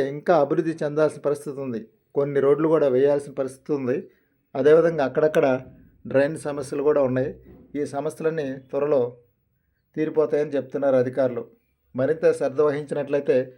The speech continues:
స్వచ్ఛ భారత్కి గుంటూరు అవార్డు రావడం కూడా మనం చూసాం. గుంటూరు నగరం స్వచ్ఛత విషయంలో ముందంజలో ఉందనే చెప్పాలి.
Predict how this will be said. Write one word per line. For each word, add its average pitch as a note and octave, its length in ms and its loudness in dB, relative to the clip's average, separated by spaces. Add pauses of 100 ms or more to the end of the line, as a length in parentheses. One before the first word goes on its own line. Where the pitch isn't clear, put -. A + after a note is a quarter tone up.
(260)
స్వచ్ఛ D3+ 300 0
భారత్కి E3 540 2 (580)
గుంటూరు D3+ 420 2
అవార్డు D3 360 4
రావడం D3 320 2
కూడా D3 200 0 (420)
మనం C3+ 240 -4
చూసాం. C3+ 340 -6 (380)
గుంటూరు D3 340 -2
నగరం C3+ 360 -2 (640)
స్వచ్ఛత E3 380 -2 (140)
విషయంలో D3 520 0 (360)
ముందంజలో D3+ 520 0
ఉందనే C#3 300 -2
చెప్పాలి. B2+ 500 -2